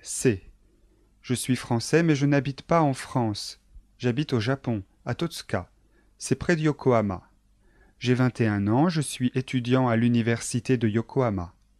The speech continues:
J'apprends le japonais. Je parle trois langues, anglais, japonais et un peu chinois.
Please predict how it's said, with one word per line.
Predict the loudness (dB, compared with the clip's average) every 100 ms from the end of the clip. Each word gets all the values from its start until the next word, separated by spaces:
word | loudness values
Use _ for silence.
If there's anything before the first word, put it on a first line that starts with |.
| _ _ _ _ -4
J'apprends | -2 0 2
le | 2
japonais. | 0 -4 -4 -4 -4 -10 _ _ _ -20 -10
Je | -4
parle | 0 2 0
trois | 0 0
langues, | 2 2 0 -4 -8 -2
anglais, | -2 2 2 2 2
japonais | 0 -2 -2 -2 0 -2 -4 -12 -20 _ 4
et | 6
un | 6
peu | 2
chinois. | 0 0 0 0 -2